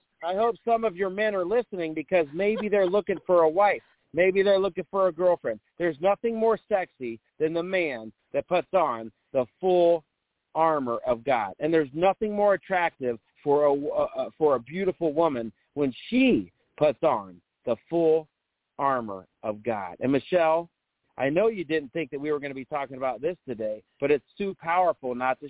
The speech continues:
share. And so I'm so thankful for this opportunity to come on again. Um, Ohio Brett, you can find me on Brighteon dot T V every Wednesday, four P M Eastern Standard Time. I light 'em up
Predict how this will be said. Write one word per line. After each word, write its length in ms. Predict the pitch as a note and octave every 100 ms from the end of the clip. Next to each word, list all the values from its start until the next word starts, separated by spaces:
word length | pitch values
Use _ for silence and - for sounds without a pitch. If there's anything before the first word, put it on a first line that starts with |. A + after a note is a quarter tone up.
| -
share. 280 | F3 D3+ E2+ _ _ _ -
And 120 | C3 -
so 320 | D3+ C3+ B2+ _ -
I'm 140 | D3 -
so 180 | G#3+ G3
thankful 380 | - G3+ G3+ F#3+
for 120 | E3
this 140 | E3+ D#3
opportunity 720 | E3+ F3 E3+ - F3 F3+ F3+ D3+
to 60 |
come 220 | - D3
on 200 | D3+ E3
again. 400 | E3+ D#3 E3 E3 - _ _ -
Um, 220 | C#3 C#3 D#3
Ohio 500 | D#3 F3 G#3 A3+ G3+
Brett, 320 | E3+ G#3 G3+
you 80 | G3
can 160 | F3+ -
find 260 | G3 G3
me 120 | G3+ F3+
on 140 | D3+
Brighteon 680 | C3 F3+ A3 - A3+ A3 A3
dot 240 | G#3+ G#3+ G3+
T 200 | A3 A3
V 300 | E3+ D#3+ C#3+
every 280 | D3+ F3+ A#3+
Wednesday, 600 | A#3+ C4+ A#3+ F3 C3+ G2 _ _ _ -
four 220 | F3+ G3+
P 200 | - G#3
M 120 | G#3
Eastern 320 | G#3+ G3+ A#3+ G3+
Standard 480 | A3 G#3 F3+ D#3
Time. 420 | D#3 C3+ B2 A#2+ A#2 _ _ -
I 160 | D3+
light 360 | D#3+ E3+ F3 G3+
'em 140 | G#3+
up 140 | G#3